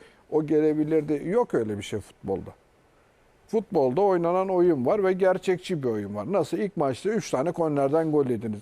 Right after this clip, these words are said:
İlk maçta onu konuşuyordunuz. Şimdi ben oyunun başında işte beşinci dakika falan söyledim. Rakip arkasını, bizim defansımızın arkasına çok iyi top atıyorlar ve kenardan gelen o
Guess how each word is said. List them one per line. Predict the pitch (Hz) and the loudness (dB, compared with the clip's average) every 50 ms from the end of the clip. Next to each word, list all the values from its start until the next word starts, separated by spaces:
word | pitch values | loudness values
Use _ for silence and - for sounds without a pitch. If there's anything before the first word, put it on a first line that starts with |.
| - - | -8 -6
İlk | 208 196 185 - | -6 -6 -2 -2
maçta | 170 151 147 - 202 | -2 -2 0 0 0
onu | 180 180 185 | 0 0 0
konuşuyordunuz. | - 151 135 120 110 - - 107 104 127 170 175 | -2 -2 -4 -4 -4 -4 -6 -6 -4 -4 -6 -6
Şimdi | - - 208 196 180 165 156 185 202 - - - _ _ _ _ _ _ | -6 -4 -2 0 0 2 2 0 0 -2 -8 -20 _ _ _ _ _ _
ben | - 156 170 180 180 - - _ _ _ _ _ _ - | 0 0 0 0 0 -6 -14 _ _ _ _ _ _ 0
oyunun | 151 160 175 180 185 175 175 175 | 4 4 4 4 4 0 2 0
başında | 180 160 - 170 170 170 160 | 0 0 0 -2 0 0 0
işte | 156 - - 143 156 | 0 0 -2 0 2
beşinci | 202 190 - - 180 170 | 2 0 0 -2 -2 0
dakika | 151 139 135 - 180 165 | 0 0 0 -2 -4 0
falan | - 160 170 170 165 | 0 0 0 0 0
söyledim. | 139 165 156 135 131 127 | 0 0 -2 0 0 0
Rakip | 175 190 180 - 170 - | 0 0 0 -2 -2 0
arkasını, | 170 160 143 - 160 143 - 151 135 139 | 0 0 0 -2 -6 -6 -4 -4 -2 -2
bizim | 160 170 170 180 165 147 151 | -2 -2 -2 -2 -2 0 0
defansımızın | - 269 - 180 156 143 - - 139 151 185 | 0 0 2 0 -2 -2 -4 -6 -6 -2 0
arkasına | 190 170 - - 156 - - 135 160 165 | 0 0 0 -2 -4 -4 -2 -6 -6 -4
çok | - 208 196 - - | 0 0 -2 0 0
iyi | - 139 | -4 -4
top | 302 - 196 180 - 175 | -2 -2 -4 -2 0 -2
atıyorlar | 156 139 - - 131 123 131 165 180 170 | -2 -2 -2 -2 0 2 2 2 0 0
ve | 160 170 | 0 0
kenardan | 160 - 190 180 190 185 175 170 170 165 165 156 | 0 0 -2 -2 0 0 0 2 2 0 0 0
gelen | 147 135 131 131 131 | 0 2 0 0 0
o | 143 143 | -2 -4